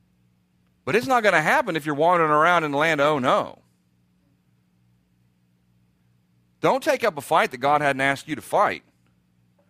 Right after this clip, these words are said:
Don't go out in the middle of oh no to, to begin to, to, to come against the people who are coming against you. Who fights for you?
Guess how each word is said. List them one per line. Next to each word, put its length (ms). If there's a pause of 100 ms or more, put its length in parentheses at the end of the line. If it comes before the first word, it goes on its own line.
(260)
Don't 180
go 120
out 100
in 60
the 80
middle 200
of 60
oh 160
no 280
to, 260 (320)
to 100
begin 320
to, 220 (240)
to, 180 (840)
to 80
come 240
against 320
the 80
people 260
who 80
are 120
coming 280
against 360
you. 160
Who 120
fights 380
for 180
you? 380